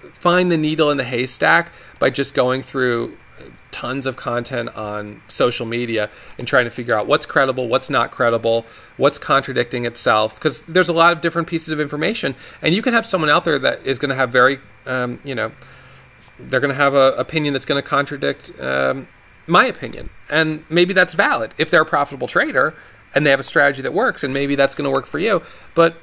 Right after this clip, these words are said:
if they're not profitable, then it's just noise. So, you know, you gotta make your own decision. Um, I do have this content organized in a great way,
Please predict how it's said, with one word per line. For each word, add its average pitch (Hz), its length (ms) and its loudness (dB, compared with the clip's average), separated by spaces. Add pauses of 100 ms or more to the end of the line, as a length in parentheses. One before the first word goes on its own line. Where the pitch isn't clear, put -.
(300)
if - 100 -12
they're 160 100 -2
not 170 200 -4
profitable, 131 800 -4 (480)
then 139 520 0 (300)
it's 139 200 -2
just - 220 -4
noise. - 440 -8 (640)
So, 110 420 -2 (360)
you 262 100 -2
know, 190 180 2 (240)
you 190 140 -4
gotta 202 180 4
make 190 180 2
your 180 140 4
own 170 80 2
decision. 156 600 -4
Um, 117 580 -4 (280)
I 139 120 2
do 147 160 0
have 151 180 2
this 151 100 -2
content 147 480 -2
organized 147 680 0 (100)
in 131 120 -4
a 113 40 -6
great 139 300 -2
way, 165 320 0